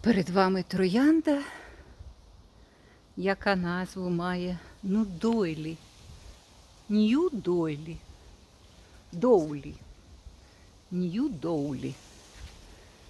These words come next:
Подивіться, скільки бутонів. Я ще вам її зніматиму, бо вона тільки-тільки починає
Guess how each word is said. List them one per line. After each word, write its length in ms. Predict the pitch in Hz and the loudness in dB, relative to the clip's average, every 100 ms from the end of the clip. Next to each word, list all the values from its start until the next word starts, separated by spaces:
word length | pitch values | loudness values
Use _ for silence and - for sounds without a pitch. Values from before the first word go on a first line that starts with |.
| - - - | -20 -18 -6
Подивіться, 520 | 196 175 185 175 180 | -2 0 0 -2 -4
скільки 420 | 165 - 175 - | -4 -2 -2 -2
бутонів. 680 | 160 160 - 185 233 277 294 - - - - - - - - - - - - - - - - - | -4 -4 -2 2 6 6 4 -2 -20 -20 -20 -20 -20 -20 -20 -20 -20 -20 -20 -20 -20 -20 -20 -14
Я 220 | 165 180 | -2 -2
ще 220 | 165 - 165 | 0 -2 0
вам 260 | 170 170 | 0 0
її 200 | 160 165 | -2 -4
зніматиму, 880 | 151 165 156 160 214 247 247 240 240 - - - - - - - - - - - - | -2 0 0 0 -2 0 2 4 2 -4 -18 -20 -20 -20 -20 -20 -20 -20 -20 -20 -14
бо 80 | 160 | -6
вона 300 | 170 175 170 | -2 0 0
тільки-тільки 1200 | - 240 262 294 - 285 269 - 190 214 208 214 | 0 2 4 4 0 -4 -6 -6 -4 -4 -4 -12
починає 680 | - 170 - 165 160 185 | -8 -8 -4 -2 0 -2